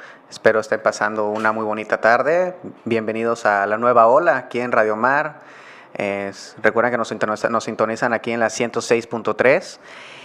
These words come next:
Y bueno, antes de comenzar, quiero hacerles un pequeño anuncio respecto a una convocatoria que se está llevando a cabo y les voy a dar un poquito la información sobre esta. Es la tercera convocatoria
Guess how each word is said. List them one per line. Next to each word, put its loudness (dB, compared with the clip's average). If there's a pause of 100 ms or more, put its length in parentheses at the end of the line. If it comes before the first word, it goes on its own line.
(140)
Y -2
bueno, 2
antes 0
de 0
comenzar, 2
quiero 4
hacerles 0
un -4
pequeño 0
anuncio 0
respecto 2
a 4
una 0
convocatoria -2
que -2
se -6
está -2
llevando 0
a -2
cabo 2 (840)
y 0
les 4
voy 4
a 6
dar -2
un -4
poquito 2
la 2
información -2
sobre 2
esta. -2 (380)
Es -2
la 4
tercera 4
convocatoria 0